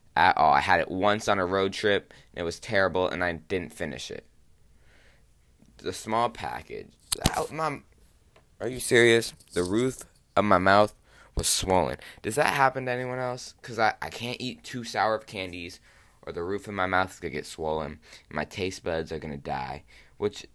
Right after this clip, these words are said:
like, they're white, you know, they turn white, and you can see 'em, and they hurt. That's what I don't like. And that's what happens with them big pack of Nerds. That's why I just,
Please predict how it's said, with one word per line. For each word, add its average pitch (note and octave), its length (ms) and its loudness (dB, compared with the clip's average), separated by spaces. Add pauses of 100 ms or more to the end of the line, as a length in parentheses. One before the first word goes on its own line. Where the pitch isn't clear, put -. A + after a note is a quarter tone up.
like, F2 220 -2
they're D#2+ 160 -2
white, D2+ 340 -4
you E2 100 -8
know, E2 120 -4
they D2 100 -4
turn D2 340 -12
white, D2+ 300 -8 (340)
and F2 80 -10
you E2 60 -10
can C2+ 140 -14
see F2+ 280 -8
'em, F2+ 300 -4
and D2 100 -8
they - 140 -12 (120)
hurt. F2+ 300 -2 (1160)
That's - 260 -4
what B2 80 -2
I F#2 60 0
don't C#2 160 -4
like. G1+ 300 -8
And F#2 100 -4
that's G#2+ 180 2
what G#2 100 0
happens G2 320 6
with F#2 120 -4
them F#2 160 0
big G2 300 0
pack F#2+ 280 2
of E2+ 80 -2
Nerds. E2+ 480 -4 (180)
That's F2+ 240 -6
why F2+ 160 2
I F2 40 -2
just, E2+ 320 -6